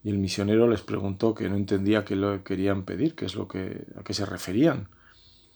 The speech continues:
Y le aclararon que lo que buscaban era, eh,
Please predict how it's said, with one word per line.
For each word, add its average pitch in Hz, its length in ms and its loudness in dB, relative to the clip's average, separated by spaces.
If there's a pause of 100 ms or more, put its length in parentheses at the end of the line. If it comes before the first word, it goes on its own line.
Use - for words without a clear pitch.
(380)
Y 175 120 6
le 180 80 10
aclararon 143 460 10
que 127 100 4
lo 101 100 6
que 104 80 0
buscaban 123 460 4
era, 123 340 2 (680)
eh, 92 380 -4